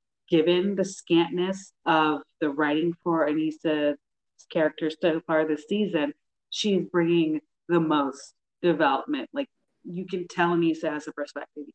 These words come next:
can tell Anissa has a point of view. You can tell Anissa is grounded, and that all props to Megan Suri. There was no favorite line of mine, but her performance this episode just stood out to me. What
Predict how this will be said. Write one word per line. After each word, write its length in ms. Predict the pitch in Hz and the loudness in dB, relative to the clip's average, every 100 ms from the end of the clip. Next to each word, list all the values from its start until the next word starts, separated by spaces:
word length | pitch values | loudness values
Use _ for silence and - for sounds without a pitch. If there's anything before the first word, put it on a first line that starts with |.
| 151 | -8
can 60 | 151 | -6
tell 200 | 170 160 | -2 -2
Anissa 300 | 165 165 165 | 0 -2 -4
has 80 | 143 151 | -6 -8
a 40 | - | -6
point 140 | 147 | -6
of 60 | 143 | -4
view. 180 | 147 | -4
You 60 | 139 | -4
can 180 | 143 - - | -6 -8 -4
tell 260 | 135 - - _ _ _ 160 | -2 -2 -4 _ _ _ 0
Anissa 440 | 165 156 170 160 | 2 2 2 0
is 140 | 151 | 0
grounded, 560 | - 151 147 147 143 135 | -2 -2 0 0 -2 -4
and 220 | 143 143 170 | -4 -4 -2
that 180 | 151 - - | -4 -4 -4
all 240 | 170 160 - | -4 -4 -2
props 400 | 147 131 - - | -2 -2 -8 -8
to 60 | 165 | -4
Megan 360 | 156 143 139 | -4 -4 -6
Suri. 360 | 147 - 143 143 | -8 -4 -2 0
There 140 | 147 | -2
was 140 | 151 151 | -2 -4
no 200 | 180 175 - _ _ _ | -4 -4 -8 _ _ _
favorite 300 | 175 170 - | 0 0 -2
line 640 | 156 160 151 143 147 165 180 _ _ - | -2 0 0 -2 -2 -4 -8 _ _ -6
of 140 | 180 | -2
mine, 180 | 185 175 | 0 0
but 120 | - | -2
her 80 | 170 | -8
performance 440 | 165 - 147 147 - | -12 -6 -4 -4 -8
this 160 | - | -12
episode 320 | - - 147 - | -14 -14 -16 -14
just 280 | 156 - _ _ _ | -18 -20 _ _ _
stood 320 | - 220 190 - - | 2 2 2 -4 -4
out 160 | 143 127 _ _ - | -4 -6 _ _ -12
to 60 | 127 | -10
me. 180 | 113 - | -12 -14
What 340 | 165 185 190 | -4 -2 0